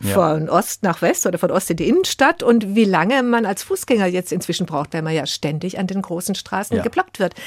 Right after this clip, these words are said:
Speaker 2: Also auch da könnte ich mir vorstellen, dass plötzlich der Fußgängerverkehr anders ins Fließen kommen kann.
Speaker 1: Definitiv. Also das ist die Anekdote von meiner Oma. Meine Oma hat, äh, in der Erlenbacher Straße gewohnt, äh, und
Speaker 2: Wo, wo ist die?
Speaker 1: Die ist, äh,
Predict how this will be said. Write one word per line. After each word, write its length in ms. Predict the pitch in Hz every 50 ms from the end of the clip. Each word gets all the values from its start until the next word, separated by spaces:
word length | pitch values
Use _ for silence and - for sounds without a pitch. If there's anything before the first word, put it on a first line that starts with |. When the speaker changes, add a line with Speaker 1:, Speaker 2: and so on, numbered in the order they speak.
| - - - -
Speaker 2:
Also 240 | - 190 - 180
auch 120 | - 165 -
da 140 | - 226 285
könnte 220 | - 330 277 240
ich 80 | - 247
mir 100 | 196 185
vorstellen, 200 | - 185 180 175 - 185 185 175
dass 160 | 185 185 -
plötzlich 320 | - 202 202 - - 185 -
der 100 | 165 156
Fußgängerverkehr 840 | - 330 403 - - 247 214 196 170 - 185 - - 196 170 151 - -
anders 280 | 190 175 165 165 - 180
ins 140 | 165 -
Fließen 320 | - 180 170 160 - 175 -
kommen 280 | - 151 147 156 156
kann. 300 | - 165 143 151 160 156 - 208 - - - - _ _ _ _
Speaker 1:
Definitiv. 640 | 107 101 139 135 123 135 117 107 - - 92 85 - -
Also 160 | - 110 110
das 200 | - 143 139 -
ist 140 | 135 - -
die 100 | 127 -
Anekdote 520 | 113 123 120 113 - 127 156 165 - 127
von 180 | 110 127 120 123
meiner 300 | 120 107 98 101 - - - -
Oma. 320 | 120 131 147 185 180 170
Meine 220 | 147 117 113 117 95
Oma 260 | 107 131 143 123 113
hat, 220 | 117 113 117 -
äh, 380 | - - - 104 101 95 92 87 - - - - - - - _ _ -
in 160 | 120 110 107 101
der 220 | 104 101 95 -
Erlenbacher 440 | - 101 120 131 123 120 117 127 113
Straße 380 | - 117 107 117 147 156 165
gewohnt, 580 | 135 127 120 123 131 139 156 165 156 - - -
äh, 280 | 113 113 113 113 - - -
und 380 | - 117 113 113 107 107 - - - -
Speaker 2:
Wo, 100 | 208 208 202
wo 80 | 196 208
ist 180 | 233 226 - -
die? 120 | 339 403 - - - -
Speaker 1:
Die 140 | 117 117
ist, 200 | 123 117 - -
äh, 300 | 120 117 113 117 110 107